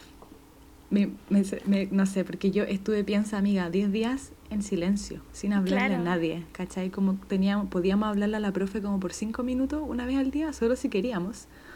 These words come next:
Speaker 2: Claro.
Speaker 1: Pa hacerle alguna pregunta relacionada a la técnica y, y eso, ¿cachai? Nada de noticias, nada de nada.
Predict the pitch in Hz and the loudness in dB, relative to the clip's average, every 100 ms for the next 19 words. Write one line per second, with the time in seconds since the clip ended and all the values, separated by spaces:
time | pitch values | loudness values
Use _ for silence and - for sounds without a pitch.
0 | - - - - 262 220 220 - - - | -20 -20 -20 -10 -6 -6 -8 -14 -20 -10
1 | - 196 - 208 214 214 208 202 196 196 | -2 -2 0 0 2 2 2 2 2 2
2 | 196 202 196 196 196 190 180 180 196 175 | 2 2 2 4 4 4 2 0 2 2
3 | 170 180 190 196 180 190 - - 180 269 | 0 -6 -4 -2 -2 -2 -4 -2 -2 -2
4 | - - - 196 196 208 - - - - | -4 -10 -8 -6 -6 -8 -16 -20 -20 -18
5 | - 180 196 196 175 202 208 220 208 196 | -6 -2 2 2 2 -2 -4 -2 0 2
6 | 190 170 175 170 208 220 - | 0 -2 -6 -6 -6 -8 -12